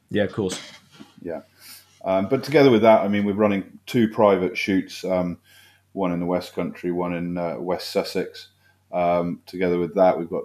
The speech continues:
Speaker 2: we're, we're developing a rearing system, which you may have seen has gone live on Tweedle just recently.
Speaker 1: Yeah.
Speaker 2: Um, we are obviously buying lots of partridge and pheasant chicks together with poults, um, and we are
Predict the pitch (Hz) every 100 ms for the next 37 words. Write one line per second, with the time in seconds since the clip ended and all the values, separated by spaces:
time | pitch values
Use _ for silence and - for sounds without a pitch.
0 | - 90 80 - - 80 98 92 - 85
1 | 85 95 95 95 87 95 - - 90 87
2 | - - 92 90 87 - 90 87 87 87
3 | - 90 87 85 87 85 85 - 101 95
4 | 90 85 87 - 98 95 95 87 92 98
5 | 98 - _ _ - 90 87 170 87 -
6 | _ 90 92 92 87 87 - _ 92 85
7 | 87 - 87 82 _ _ _ _ _ _
8 | _ _ _ _ _ _ _ 98 92 90
9 | 87 85 - 98 98 90 - - 90 -
10 | _ - 95 - - 90 80 - 87 -
11 | 101 87 85 - - - - - 92 85
12 | 85 - - 90 85 - - - 87 82
13 | 85 80 _ _ _ _ _ 92 90 87
14 | 85 85 -